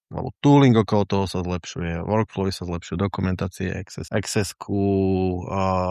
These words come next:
modelom nejakým spôsobom a tak ďalej. Čiže ja si myslím, že ten strach o to, že to je validná vec. Ja si neviem, myslím si, že to je OK. A myslím, že to je podložené nejakým spôsobom.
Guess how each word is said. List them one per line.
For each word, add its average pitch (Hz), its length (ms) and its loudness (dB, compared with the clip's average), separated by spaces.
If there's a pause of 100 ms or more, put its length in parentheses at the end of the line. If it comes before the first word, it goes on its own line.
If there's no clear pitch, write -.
(260)
modelom 104 520 4
nejakým 98 340 -2
spôsobom - 360 -10
a 95 80 -8
tak 104 120 -6
ďalej. 104 440 -2
Čiže 104 140 -2
ja 117 100 4
si - 120 -2
myslím, 123 240 2
že 120 100 0
ten 120 180 0
strach 113 520 2
o 90 180 -6
to, 127 400 0
že 95 500 -4
to 165 80 -4
je 165 80 2
validná 151 460 4
vec. 95 420 -4
Ja - 160 -4
si - 160 -8
neviem, 113 400 2 (1400)
myslím 160 360 0
si, 139 180 0
že 127 80 2
to 120 160 0
je 110 80 6
OK. 113 220 4 (180)
A - 80 -10
myslím, 123 260 2
že 113 80 0
to - 80 2
je 110 80 2
podložené 120 480 6
nejakým 110 300 2
spôsobom. 104 420 -4